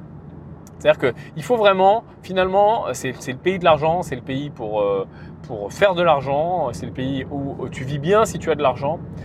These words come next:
et où il faut, euh, rester dans le moule, hein, faut, faut être, euh, faut marcher droit. Euh, les peines planchées ici sont énormes.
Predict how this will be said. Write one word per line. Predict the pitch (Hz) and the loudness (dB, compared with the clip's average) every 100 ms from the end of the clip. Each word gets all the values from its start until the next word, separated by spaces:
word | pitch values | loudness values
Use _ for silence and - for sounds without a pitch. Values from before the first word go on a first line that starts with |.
| - - | -12 -6
et | 160 175 | 0 2
où | 156 | 2
il | 143 | 0
faut, | 180 190 147 | 2 6 6
euh, | 120 113 | 6 4
rester | 147 - | 2 2
dans | 208 | 2
le | 127 | 2
moule, | 123 135 139 | -2 -6 -6
hein, | 101 123 | -8 -8
faut, | 127 110 | -10 -8
faut | 123 | -6
être, | 135 - | -6 -4
euh, | 117 101 101 - | -4 -4 -8 -14
faut | - 151 | -4 2
marcher | 196 185 | 2 4
droit. | 151 123 117 - - - - - - - | 4 4 4 0 -20 -20 -20 -20 -20 -8
Euh, | 123 | -2
les | 135 143 | -2 4
peines | 214 202 147 | 4 4 2
planchées | 131 151 139 220 233 | 2 0 0 0 0
ici | - 190 | -4 -6
sont | 131 | 0
énormes. | 170 170 160 131 | 2 6 4 4